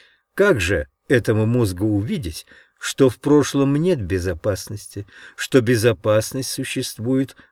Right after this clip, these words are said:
в новом? Клетки мозга ищут безопасности как в беспорядке, так и в порядке. Если вы предложите какую-то систему,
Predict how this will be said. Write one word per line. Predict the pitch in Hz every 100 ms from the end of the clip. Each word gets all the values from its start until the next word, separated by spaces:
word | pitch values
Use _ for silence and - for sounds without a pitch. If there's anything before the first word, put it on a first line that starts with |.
| -
в | 85 113
новом? | 110 127 117 87 101 - _ _ _ _ _ -
Клетки | 127 117 110 131
мозга | 131 139 123 131 147 - _
ищут | 123 120 - 151
безопасности | 127 147 147 147 117 110 120 - 131 127
как | 117 98
в | 90
беспорядке, | 120 123 - 160 165 165 - 160 - _ -
так | 104 90
и | 113
в | -
порядке. | 165 165 120 - 82 - - -
Если | 131 180 -
вы | 120 139 135 -
предложите | - 131 117 151 107 104 104
какую-то | 107 104 123 104 110
систему, | 98 101 101 - - 76 82